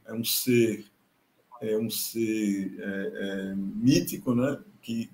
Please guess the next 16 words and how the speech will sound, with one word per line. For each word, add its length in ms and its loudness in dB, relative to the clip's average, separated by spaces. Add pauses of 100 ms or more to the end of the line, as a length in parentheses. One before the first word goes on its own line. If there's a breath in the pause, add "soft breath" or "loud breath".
(120)
tem, 260 -2
tem, 260 -2
é 40 -2
um 100 2
poeminha 460 4
que 80 -8
tem 140 -4
lá 260 0
em, 200 -10
em, 300 -14 (800)
no 100 -2
Alice, 380 -6
né? 60 -20 (1200)
É, 220 0
ou 120 0
seja, 560 4